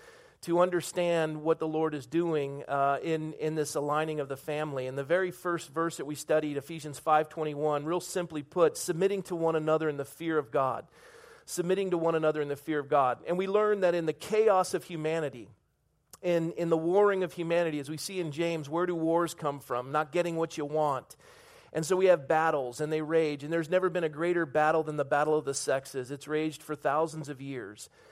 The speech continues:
Man and woman, woman and man. And, uh, and as we see this, the Lord looks at each relationship in life, whether it be a husband and a wife, whether it be children and parents, whether it be employer, employees.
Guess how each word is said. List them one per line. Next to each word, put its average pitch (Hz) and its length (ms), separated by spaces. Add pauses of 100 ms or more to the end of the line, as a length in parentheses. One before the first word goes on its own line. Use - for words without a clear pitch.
(160)
Man 165 320
and 165 180
woman, 156 440
woman 165 280
and 156 160
man. 135 440 (360)
And, 151 320
uh, 151 160
and 156 100
as 165 140
we 165 140
see 233 320
this, 139 400
the 160 140
Lord 175 260
looks 196 320
at 175 140
each 208 280
relationship 175 680
in 151 80
life, 151 320
whether 156 240
it 143 100
be 156 140
a 143 80
husband 165 340
and 156 120
a 143 40
wife, 143 400
whether 147 280
it 117 100
be 147 100
children 170 420
and 143 160
parents, 147 380
whether 147 220
it 139 80
be 151 100
employer, 156 520
employees. 139 800